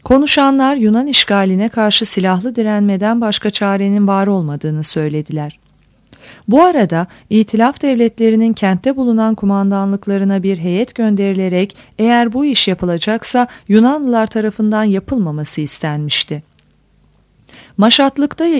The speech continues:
yakılan meşalelerin çevresinde bekleyen binlerce insan gelecek cevapları, daha doğrusu bir umut olarak gördükleri olumlu yanıtları boşuna beklediler. Gelen tek ışık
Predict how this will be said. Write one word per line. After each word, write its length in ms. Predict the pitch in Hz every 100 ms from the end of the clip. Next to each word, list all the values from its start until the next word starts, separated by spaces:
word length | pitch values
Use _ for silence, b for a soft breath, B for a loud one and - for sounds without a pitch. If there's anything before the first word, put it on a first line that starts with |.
| -
yakılan 500 | 190 185 - 208 262
meşalelerin 800 | 269 - 226 208 202 202 202 202
çevresinde 680 | - 190 190 185 196 196 247
bekleyen 480 | 226 - 202 196
binlerce 520 | 180 175 185 254 247 240
insan 420 | 202 - 190 202 B B -
gelecek 460 | 220 247 254 302
cevapları, 680 | - 175 156 - 160 147 160 B B -
daha 260 | 226 277 294
doğrusu 480 | 262 240 226 247
bir 180 | 214 220
umut 320 | 196 180 262 262
olarak 380 | 233 220 214
gördükleri 580 | - 202 196 196 - 202
olumlu 400 | 196 180 170 175
yanıtları 580 | 233 214 208 - 202 202
boşuna 400 | 254 - 202 170
beklediler. 720 | 156 - 160 151 156 147 - _ _ _ _ _ _ B B B -
Gelen 380 | 208 262 294 294
tek 260 | 330 330
ışık 400 | 170 - 170 -